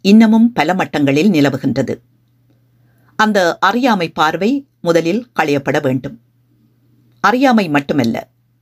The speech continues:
பிற்போக்குத்தனமான கலாச்சார, மதவாத பார்வைகளும் அவர்கள் மீதான கட்டமைக்கப்பட்ட வெறுப்புணர்வுக்கு துணை போகின்றன. எல் ஜி பி டி கியூ ஐ ஏ பிளஸ் மக்கள் பற்றிய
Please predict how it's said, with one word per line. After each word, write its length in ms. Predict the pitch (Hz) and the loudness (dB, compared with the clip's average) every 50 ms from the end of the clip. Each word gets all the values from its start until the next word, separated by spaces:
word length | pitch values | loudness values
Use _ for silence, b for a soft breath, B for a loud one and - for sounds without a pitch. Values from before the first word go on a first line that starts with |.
| _ _ _ _ _ _ _ - | _ _ _ _ _ _ _ 0
பிற்போக்குத்தனமான 1080 | 285 285 277 - 339 285 - 254 - - 160 170 160 160 160 165 165 165 175 180 - - _ _ | 0 0 2 2 0 0 0 -2 -2 -2 -2 -2 0 0 0 0 0 -2 -4 -4 -6 -10 _ _
கலாச்சார, 840 | - 202 196 214 220 220 - - 190 156 147 147 147 151 - - _ _ _ | -2 0 0 0 0 -2 -2 -2 -2 -2 0 -2 -4 -6 -6 -8 _ _ _
மதவாத 600 | - 143 151 165 185 196 247 240 233 202 180 156 | -6 -4 -2 0 0 0 0 0 0 0 -2 -2
பார்வைகளும் 720 | 143 - - 135 139 151 147 143 139 - 156 165 - 233 - _ _ _ _ _ _ _ _ _ _ _ | -4 -2 -2 -2 -2 0 -2 -4 -2 -2 -2 -2 -2 -2 -4 _ _ _ _ _ _ _ _ _ _ _
அவர்கள் 400 | - 185 202 240 233 233 226 208 | -2 -2 0 0 0 0 0 0
மீதான 600 | 180 175 180 175 185 170 170 165 160 156 147 - _ _ | 0 -2 -2 0 0 0 0 -2 -4 -6 -6 -8 _ _
கட்டமைக்கப்பட்ட 920 | - 208 - - 208 190 170 - - - - 151 139 - 160 147 123 - - 156 | -8 -6 -4 -4 -2 -4 -2 -4 -6 -4 -4 -6 -4 -2 0 0 0 -2 -2 -2
வெறுப்புணர்வுக்கு 920 | 151 196 226 226 - 208 170 143 131 113 135 139 - 175 151 123 110 - _ | 0 0 0 0 -2 -2 -4 -4 -2 -4 -4 -2 0 0 0 0 -2 -4 _
துணை 260 | - - 170 160 160 | -2 -2 0 0 -2
போகின்றன. 460 | - - 135 120 - - - - - - - _ _ _ _ _ _ _ _ _ _ _ _ - - - - - - - - _ B B B B B B B B B B - | -2 -4 -4 -2 -4 -6 -6 -6 -6 -8 -10 _ _ _ _ _ _ _ _ _ _ _ _ -20 -20 -20 -20 -20 -20 -20 -20 _ B B B B B B B B B B -2
எல் 200 | - 240 262 285 | 0 0 0 0
ஜி 180 | 285 - 339 311 | 0 -2 -2 0
பி 140 | 277 262 240 | 0 0 0
டி 220 | 233 - 226 226 | 0 0 -2 -2
கியூ 240 | - - 208 196 190 | 0 0 2 2 2
ஐ 140 | 185 185 180 | 2 0 -2
ஏ 80 | 175 | -2
பிளஸ் 280 | 170 - 185 165 165 - | -2 -2 -2 -4 -2 -2
மக்கள் 380 | 160 160 170 - - 214 190 | -4 -4 -4 -2 -2 -2 -2
பற்றிய 600 | 190 - 196 - - 170 160 160 156 151 156 - | -2 -2 -4 -4 -4 -2 -2 0 0 -2 -4 -8